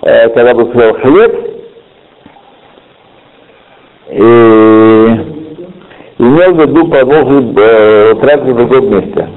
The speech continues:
Вот. А так нет.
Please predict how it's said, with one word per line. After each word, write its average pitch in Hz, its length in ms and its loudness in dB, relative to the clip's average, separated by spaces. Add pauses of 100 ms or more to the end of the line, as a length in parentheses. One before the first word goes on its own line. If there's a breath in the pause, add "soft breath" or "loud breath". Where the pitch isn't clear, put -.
(1700 loud breath)
Вот. - 340 -4
А - 140 -6
так 156 300 -2
нет. 98 240 -2